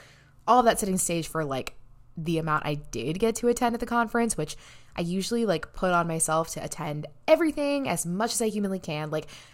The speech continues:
every waking moment that I'm not doing something, I have to be at a session and just taking more information.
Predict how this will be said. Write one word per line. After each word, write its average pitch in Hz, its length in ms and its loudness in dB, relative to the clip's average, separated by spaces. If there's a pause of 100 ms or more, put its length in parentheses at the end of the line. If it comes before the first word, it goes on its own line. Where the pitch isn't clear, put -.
(100)
every 226 220 4
waking 196 320 -2
moment 170 300 0
that 151 100 0
I'm 147 100 -4
not 156 260 -4
doing 151 180 -6
something, 147 400 -4
I 147 80 -2
have 160 240 -2
to - 80 -10
be 151 60 -4
at - 40 -8
a - 60 -8
session 208 420 0
and 156 160 -6
just - 240 -4
taking - 300 -10
more - 200 -14
information. 208 600 0